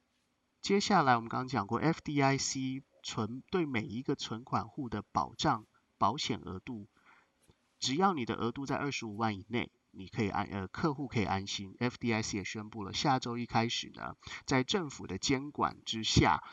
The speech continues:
矽谷银行的分行会开门，会开张，但是已经改头换面，变政府在管了，所以存款户不要担心。其他，其实F D I C这样做的目的也是为了要安抚市场的，呃，不安定的心态。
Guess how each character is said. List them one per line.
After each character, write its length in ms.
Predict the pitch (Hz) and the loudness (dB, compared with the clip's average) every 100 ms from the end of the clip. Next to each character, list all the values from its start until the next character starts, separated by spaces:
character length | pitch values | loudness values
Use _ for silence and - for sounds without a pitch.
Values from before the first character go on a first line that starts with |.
| - - - _ _ - | -16 -18 -20 _ _ -10
矽 240 | - 220 | -2 -2
谷 200 | 196 110 | -2 -4
银 160 | 98 117 | -4 -2
行 140 | 113 | 0
的 80 | 110 | -2
分 260 | 123 185 196 | 0 -2 2
行 280 | 139 95 101 | 2 2 -2
会 220 | - 117 | -2 0
开 280 | - 120 117 | 2 2 2
门， 280 | 101 90 | -4 -8
会 140 | 98 117 | -6 -6
开 240 | - 113 | 0 0
张， 280 | 113 110 110 | 2 0 0
但 160 | 127 113 | -2 -2
是 140 | 117 | -2
已 320 | 104 101 98 | -4 -6 -8
经 240 | 101 117 123 | -8 -8 -4
改 160 | 101 | -4
头 140 | 110 104 | -2 -2
换 140 | 117 | -2
面， 120 | 110 | -2
变 180 | 113 107 | -2 -2
政 180 | 135 113 | -2 -6
府 140 | - | -6
在 160 | - 87 | -8 -8
管 240 | - - | -6 -8
了， 140 | 85 98 | -10 -8
所 160 | 123 | -6
以 20 | |
存 220 | 117 120 120 | -6 -6 -4
款 200 | 110 92 | -4 -4
户 220 | 107 98 | -8 -8
不 80 | - | -2
要 140 | 104 | -2
担 220 | 104 92 95 | 0 -4 -4
心。 280 | - 95 - - - | -8 -10 -18 -20 -8
其 140 | - 139 | 0 4
他， 120 | 196 | 4
其 300 | - - 147 | 2 -6 -4
实 140 | 143 | 0
F 180 | 147 165 | 0 0
D 140 | - 147 | 2 2
I 80 | 135 | 2
C 160 | 143 | 0
这 120 | 131 | -2
样 160 | 135 120 | -2 -2
做 160 | 120 110 | -4 -6
的 100 | 101 | -6
目 180 | 110 | -8
的 140 | 104 107 | -6 -6
也 140 | 57 | -6
是 180 | - - | -6 -4
为 120 | 113 | -2
了 80 | 101 | 0
要 60 | 101 | 0
安 220 | - 123 139 | 2 0 -2
抚 240 | - 113 | -12 -10
市 220 | - 127 | -6 -4
场 280 | 107 - - - | -6 -8 -10 -14
的， 260 | - - - - - - - | -12 -12 -16 -16 -16 -18 -10
呃， 380 | - 50 - - _ _ _ _ _ - | -4 -4 -4 -10 _ _ _ _ _ 2
不 80 | 131 | 6
安 200 | 113 120 | 6 4
定 140 | 120 | -4
的 100 | 92 | -4
心 200 | - 98 | -8 -8
态。 260 | 110 95 | -4 -6